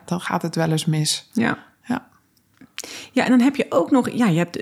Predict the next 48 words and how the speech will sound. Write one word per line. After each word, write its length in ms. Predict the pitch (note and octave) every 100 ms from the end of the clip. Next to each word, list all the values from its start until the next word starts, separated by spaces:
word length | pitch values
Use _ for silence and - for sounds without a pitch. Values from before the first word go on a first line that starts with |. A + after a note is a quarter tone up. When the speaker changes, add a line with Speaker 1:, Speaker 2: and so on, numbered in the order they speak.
| D#3+ -
Speaker 2:
we 100 | G#3
noemen 180 | G3+ D3+
het 80 |
al 40 | -
de 60 | F3
hele 160 | E3
tijd 320 | - - - -
de 140 | E3+
pil. 460 | F3+ F#3+ D4+ - _
Speaker 1:
Mhm. 160 | F#3 F3
Speaker 2:
Maar 100 | A3+
je 60 | A3+
hebt 120 | -
het 240 | A3+ -
ook 140 | - A#3+
in 140 | F#3+
andere 300 | - A#3 B3+
vormen. 360 | A#3+ B3+ C4+ C#4
Je 60 | E3+
hebt 100 | D3
een 80 | C#3+
pleister 580 | F3+ G#3+ A#3+ - C4+
of 100 | A#3
een 140 | E3+ D3
ring. 240 | F#3 C4
Speaker 1:
Ja, 180 | G4 - _ _ A#3+
ja. 80 | - - - - - -
Dus 180 | G3+ -
eigenlijk 520 | - B3+ A#3 A#3 -
de 280 | G#3 F#3+ F#3+
hormonale, 760 | - F#3 F#3 F#3 F#3 A3+ B3 A#3
eh, 540 | G#3+ - F#3+ F3+ F3+ F3+ -
manieren, 840 | - F3+ F3 G3 G#3 G3 E3+ -
eh, 280 | - F3+ E3+
van 180 | E3+ F#3
anticonceptie 1000 | F#3 F3 - F#3 - B3+ - B3 A#3 A#3
zijn 180 | G#3 F#3
dus 100 | -
gebaseerd 720 | E3+ F3 F3 G3+ G#3 G#3 -
op 200 | F3+ F#3
dat 200 | F#3 F3+
je 80 | F3
de 100 | F3
ijsprong 600 | - F3+ G#3 - F#3+ F#3
onderdrukt 720 | - F#3 F3 F3 F3 E3+ -
en 160 | - E3+
de 120 | D#3+
vorm 500 | D#3+ - A#3 C#4+ E4